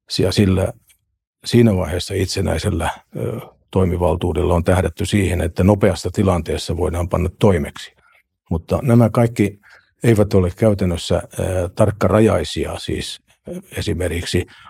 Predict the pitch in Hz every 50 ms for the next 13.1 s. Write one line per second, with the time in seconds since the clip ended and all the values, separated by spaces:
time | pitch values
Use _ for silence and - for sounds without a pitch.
0 | - _ - 92 90 90 82 - 90 87 98 101 98 90 - - 101 92 92 92
1 | 90 87 90 82 - 87 82 85 82 - 92 - - 98 90 85 87 90 90 92
2 | 90 - - 92 87 - - - 90 87 90 90 87 92 92 90 95 107 - -
3 | 98 92 90 107 101 101 104 95 95 95 87 85 87 85 80 85 85 87 82 -
4 | - - 80 - - - - - - _ - 90 90 92 - 92 - - 92 90
5 | 90 87 90 92 - - - 92 - - - - 92 85 90 101 90 85 82 80
6 | 87 82 85 95 - - 95 85 - 90 85 82 85 90 87 87 85 - 95 90
7 | 90 87 85 85 80 - 92 85 80 85 87 87 - 90 87 85 85 85 82 78
8 | 80 80 80 80 82 82 82 80 80 80 85 87 82 78 - - - - - -
9 | _ _ _ _ _ - 82 87 85 87 - - _ _ _ - - - 98 87
10 | 87 95 101 113 - - - 98 87 87 85 80 - 95 - - - - - _
11 | _ _ _ _ - 101 98 - 90 87 82 - 92 87 85 - 87 82 90 87
12 | 85 82 - - - _ _ - 101 90 - - - - 87 85 85 - 82 82
13 | 78